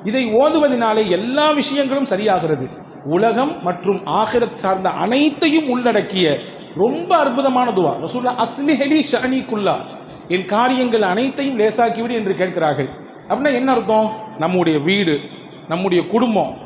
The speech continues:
நம்முடைய அண்டை வீடு, நம்முடைய நண்பர்கள், நாம் செய்யக்கூடிய வேலைகள், நாம் செய்யக்கூடிய அமால்கள், நல்ல அமல்கள், அதே போன்று நம்முடைய கல்வி, நம்முடைய உயர்வு,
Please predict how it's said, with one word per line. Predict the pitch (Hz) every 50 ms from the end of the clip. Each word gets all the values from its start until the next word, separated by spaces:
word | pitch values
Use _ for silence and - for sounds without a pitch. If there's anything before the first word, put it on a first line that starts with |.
| - - - -
நம்முடைய | 131 151 175 180 180 185 165
அண்டை | 151 160 202 220 233 233 220
வீடு, | 190 185 156 143 127 - - - - - - - -
நம்முடைய | 151 170 196 208 202 202 175 160
நண்பர்கள், | 156 165 185 220 226 220 233 214 - 165 143 123 - - - - - - -
நாம் | 147 170 190 185
செய்யக்கூடிய | 180 - 196 208 226 247 240 - 226 196 208 202 196 175 156 135 131
வேலைகள், | 147 170 202 226 233 226 202 160 170 147 127 - - - - - - - - -
நாம் | 170 180 185 185
செய்யக்கூடிய | - - 226 226 254 254 - - 226 214 202 185
அமால்கள், | - 156 165 160 208 240 247 247 240 240 208 180 175 135 123 - - - 127
நல்ல | 147 170 214 240 233 208
அமல்கள், | 214 233 247 226 175 180 143 127 - - - - - - - -
அதே | 160 180 214 233 226
போன்று | 202 220 220 202
நம்முடைய | 190 190 185 185 180 180 170 165
கல்வி, | - - 208 233 262 254 240 202 151 - - - - 143
நம்முடைய | 151 180 202 208 202 196 190 175
உயர்வு, | 156 156 185 214 254 269 269 233 208 151